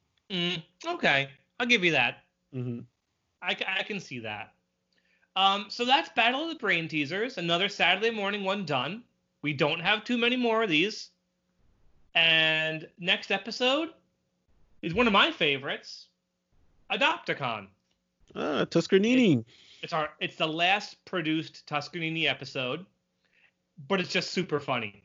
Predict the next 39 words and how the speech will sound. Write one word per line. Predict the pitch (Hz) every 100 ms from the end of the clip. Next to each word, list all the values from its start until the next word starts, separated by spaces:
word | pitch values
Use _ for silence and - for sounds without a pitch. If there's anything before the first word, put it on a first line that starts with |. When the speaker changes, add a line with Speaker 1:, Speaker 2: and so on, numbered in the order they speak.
| _ _ _ - 147
Speaker 1:
I |
love, | 147 147 147 147 147 147 139
love | 143 135
the | 135
writing | 135 131 131
in | 127
this | 120 135
next | 123 - 135
episode, | 120 - 131 - 147 143 147 135
but | 123
we'll | 120 123
talk | 135 143
about | 139
it | 151
next | 151 151
time. | - 143 196 - _ _ _ _ _
So | 147 147
Speaker 2:
Is | 165
this | -
the | -
Speaker 1:
Adopticons | 370 233 170 196 196
are, | 185 _ _ _ _ _ _ _ _
go | -
Speaker 2:
i-, | 175
Speaker 1:
ahead. | 180 175
Speaker 2:
is, | - _ _ -
yeah, | 180
is | 151 151
this | 202 262
our | 233 180
first, | 202 208 - -
uh, | 175 170 160 151
Tuscanini | - 190 190 170 180 185 185
episode | 190 190 196 165
that's | 139
not | 160 165
a | 139
Saturday | - 156 165
morning? | 143 147 190 214